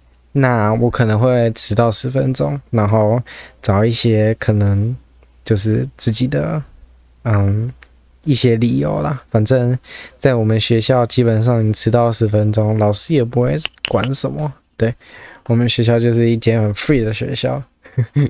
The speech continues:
<laughs> 基本上啦。但是你一定要有一个可以说，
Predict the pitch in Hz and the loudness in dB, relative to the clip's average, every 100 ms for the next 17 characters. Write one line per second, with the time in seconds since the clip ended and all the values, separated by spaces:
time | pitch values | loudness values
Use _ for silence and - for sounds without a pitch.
0 | 127 120 - _ - - - _ _ _ | -2 -4 -6 _ -20 -20 -20 _ _ _
1 | - 135 120 104 107 107 117 139 139 _ | -2 2 2 0 0 0 -2 -6 -10 _
2 | _ - 165 160 165 127 110 104 117 131 | _ -2 0 2 2 2 2 2 2 2
3 | 123 110 104 117 123 113 113 - 135 107 | 2 2 2 0 0 2 0 0 0 2
4 | - 113 110 | 0 2 0